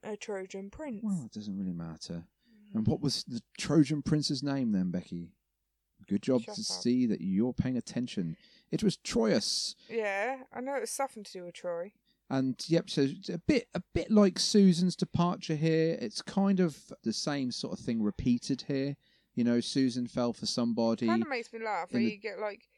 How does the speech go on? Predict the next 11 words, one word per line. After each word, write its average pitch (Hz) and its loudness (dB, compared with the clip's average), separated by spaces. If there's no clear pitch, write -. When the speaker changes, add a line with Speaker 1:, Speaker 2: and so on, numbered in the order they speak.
Speaker 1:
Hector, 185 -8
which 208 -16
is, 202 -18
like, 208 -12
a 208 -12
n-, 208 -16
sort 233 -4
of 175 -12
normal, 180 -14
bizarre 175 -14
name. 175 -18